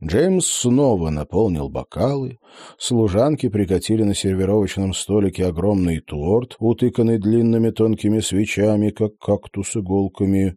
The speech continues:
О Кассандре Ванесса больше не заговаривала, однако космолетчиков не оставляло ощущения, что они ее слегка разочаровали.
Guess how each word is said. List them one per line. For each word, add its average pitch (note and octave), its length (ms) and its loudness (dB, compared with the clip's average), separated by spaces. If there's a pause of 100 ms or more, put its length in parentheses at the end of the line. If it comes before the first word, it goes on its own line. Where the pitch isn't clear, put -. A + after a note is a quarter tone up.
(100)
О F2+ 140 -2
Кассандре E2+ 920 -2 (280)
Ванесса A#2+ 580 2
больше B2+ 380 0
не B2 120 2
заговаривала, A#2 840 0
однако F2 400 -2
космолетчиков F2+ 1200 -4
не B2+ 140 2
оставляло D3 680 2
ощущения, C#3 800 0
что A#2+ 240 -4
они B2+ 320 2
ее A#2+ 400 2 (420)
слегка G2 920 -2 (360)
разочаровали. E2+ 1160 -4